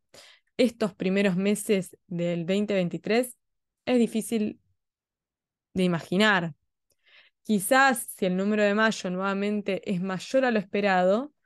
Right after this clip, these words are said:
se empiece a tomar el problema en serio, se analicen medidas que realmente controlen o busquen controlar la inflación de verdad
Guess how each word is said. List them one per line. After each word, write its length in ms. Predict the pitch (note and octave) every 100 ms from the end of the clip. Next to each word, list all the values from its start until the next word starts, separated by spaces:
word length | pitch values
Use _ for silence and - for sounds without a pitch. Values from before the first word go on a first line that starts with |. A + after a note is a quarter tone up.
| _ - _
se 180 | - G#3
empiece 520 | F#3+ F#3 A#3+ C4+ -
a 80 | G#3
tomar 300 | G3+ F#3 F#3
el 100 | F3+
problema 360 | F3 F3+ F3 E3+
en 80 |
serio, 600 | E3 F#3+ F3+ F3 F3+ G3+ -
se 220 | - G3
analicen 680 | F3+ F3 G3+ C#4+ C4 G#3 F3+
medidas 400 | F3 F3+ F#3 E3
que 160 | -
realmente 800 | E3+ F3 F#3+ F#3+ G3 G3 G3 F#3 - _ - _ _ _
controlen 800 | - F#3 F3 E3 A#3 C4+ G#3 F#3
o 100 | E3+
busquen 540 | A#3 D#4 - - F3+
controlar 540 | F3 E3+ F3 E3+ F#3 F3+
la 80 |
inflación 440 | F3 F3 E3 F#3+ F#3
de 80 | G3
verdad 400 | G3 F#3+ F3